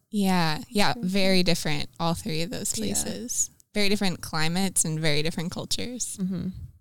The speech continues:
Speaker 2: What, um, what's kind of, like, the unique thing about each of those locations?
Speaker 1: Well, I would say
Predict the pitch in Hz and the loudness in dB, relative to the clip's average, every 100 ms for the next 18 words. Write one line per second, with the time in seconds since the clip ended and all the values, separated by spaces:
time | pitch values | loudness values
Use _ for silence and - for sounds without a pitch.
0 | _ 202 190 180 - 196 175 165 160 185 | _ 2 2 2 0 2 6 6 4 2
1 | - - - - - 185 175 - 196 185 | -4 -12 -20 -20 -2 0 0 0 2 2
2 | 185 170 160 - - _ _ _ _ - | 2 -2 -2 -6 -14 _ _ _ _ 0
3 | 180 160 156 - - - - - 202 - | 2 6 4 2 -2 -2 -4 -4 -6 -8
4 | - 214 226 226 - 220 - 233 233 - | -10 -12 -14 -14 -12 -12 -10 -10 -10 -14
5 | - - _ _ _ _ _ _ _ _ | -18 -20 _ _ _ _ _ _ _ _
6 | _ 220 208 202 202 208 220 226 - 254 | _ 2 6 6 4 2 2 2 2 4
7 | 269 269 254 | 4 2 0